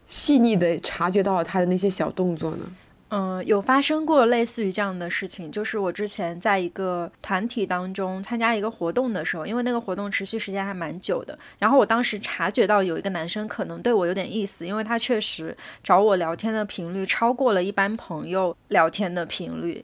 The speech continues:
Speaker 2: 然后我就，但是他又没有非常明显，因为跟我聊的确实都是一些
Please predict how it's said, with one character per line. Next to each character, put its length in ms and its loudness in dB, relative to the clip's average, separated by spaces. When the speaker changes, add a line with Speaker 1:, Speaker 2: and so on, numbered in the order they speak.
Speaker 2:
然 120 -2
后 140 -2
我 100 2
就， 360 0
但 120 2
是 80 0
他 140 0
又 100 6
没 120 2
有 120 4
非 140 0
常 180 0
明 260 -4
显， 260 0
因 80 -2
为 140 4
跟 200 0
我 80 6
聊 180 6
的 120 2
确 180 2
实 100 -6
都 140 0
是 100 -6
一 80 -2
些 220 0